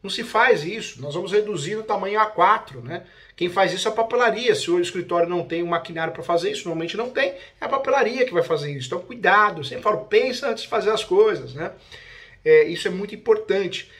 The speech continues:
para que você tenha sucesso nas demandas também. Nós falamos dos fatores psicológicos, então muitas vezes o cliente envolvido com a situação, ele quer que você mencione uma ofensa, uma questão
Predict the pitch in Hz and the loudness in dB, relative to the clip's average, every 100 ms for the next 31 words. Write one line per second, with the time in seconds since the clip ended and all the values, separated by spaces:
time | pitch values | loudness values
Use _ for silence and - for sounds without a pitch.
0 | _ - 165 170 170 170 165 165 175 170 | _ 0 2 2 0 -4 -2 -4 -2 -2
1 | - 151 156 156 - 160 143 175 165 165 | -4 -4 -2 -2 -2 -8 -2 -2 0 -2
2 | 165 170 - 190 165 120 - _ _ _ | 0 -2 -2 -4 -4 -6 -10 _ _ _
3 | - _ _ _ _ - - - 180 202 | -20 _ _ _ _ -20 -20 -2 2 4
4 | 226 196 185 196 - 185 170 - - 165 | 2 0 -2 -2 0 0 -2 -4 -2 6
5 | 170 220 - 139 135 151 180 180 185 170 | 8 8 2 -2 -8 -2 -2 -4 -8 -6
6 | 185 160 180 180 165 165 202 - 160 160 | -4 -2 -2 -4 -8 -6 -6 -8 -6 -6
7 | 139 220 214 175 - 147 - 247 214 - | -6 -8 -6 -4 -6 -8 -4 -2 -2 -4
8 | - - - - 170 202 202 254 254 180 | -16 -20 -20 -12 -10 -2 2 2 0 -2
9 | 151 180 190 - - 180 214 170 160 127 | -2 -6 -6 -8 -4 -4 -2 0 -2 -2
10 | 170 214 208 - 160 170 170 143 - 208 | -2 -2 -2 -4 -4 -4 -4 -8 -4 2
11 | 220 175 127 | 2 2 -6